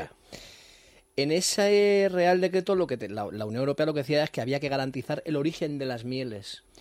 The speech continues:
Speaker 2: y que había que especificar el país, pero daba la opción a algunos países miembros de, en vez de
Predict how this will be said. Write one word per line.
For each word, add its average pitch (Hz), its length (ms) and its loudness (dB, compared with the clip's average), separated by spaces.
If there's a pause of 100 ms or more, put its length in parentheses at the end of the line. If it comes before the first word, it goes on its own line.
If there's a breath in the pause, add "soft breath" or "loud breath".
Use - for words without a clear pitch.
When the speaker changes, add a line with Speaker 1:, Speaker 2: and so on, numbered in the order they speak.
(120 soft breath)
Speaker 2:
y 135 100 -6
que 135 80 -2
había 135 140 0
que 151 60 -8
especificar 120 460 -8
el 123 100 -8
país, 98 300 -10
pero 226 200 2
daba 247 200 4
la 233 100 2
opción 220 300 -4
a 175 40 0
algunos 165 320 -2
países 143 400 0
miembros 147 520 -4 (320 loud breath)
de, 185 200 0
en 156 180 -4
vez 170 100 0
de 180 240 0